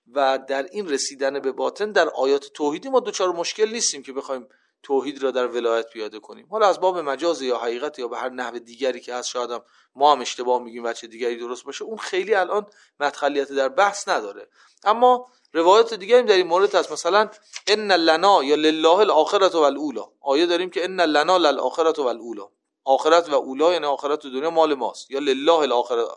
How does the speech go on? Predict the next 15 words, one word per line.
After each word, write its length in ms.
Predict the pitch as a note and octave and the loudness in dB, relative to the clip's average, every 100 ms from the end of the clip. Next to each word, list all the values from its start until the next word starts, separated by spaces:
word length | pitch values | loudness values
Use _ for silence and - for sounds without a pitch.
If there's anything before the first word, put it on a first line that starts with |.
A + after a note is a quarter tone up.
| _ _ - | _ _ -4
آخرت 380 | B2+ - D#3+ D#3 | -2 2 2 2
دنیا 240 | C#3 D#3+ | -6 -2
مال 220 | E3 D#3 | 2 2
خداست. 580 | - B2+ B2 G2+ - - _ _ _ _ | 0 -2 -2 -2 -8 -20 _ _ _ _
اونجا 280 | D3 D#3 E3+ C3+ - D3 | -6 -4 -4 -6 -14 -4
در 140 | C#3 | 0
حدیث 380 | C3+ - A3 - | 0 -2 -6 -2
داره، 140 | E3 | -2
در 140 | C#3+ B2 | -2 -2
عیاشی، 640 | A#2+ A#2+ A#2+ - B2 _ _ _ | -4 -4 -6 -6 -12 _ _ _
تفسیر 340 | A#2 - C3+ A2 | -14 -10 -4 -4
عیاشی 340 | G#2 G#2 A2+ | -4 -8 -10
مثلاً 200 | G#2+ C3 | -12 -8
داره 220 | A#2+ C3 | -4 -4
که 260 | C#3+ D#3 | -4 -8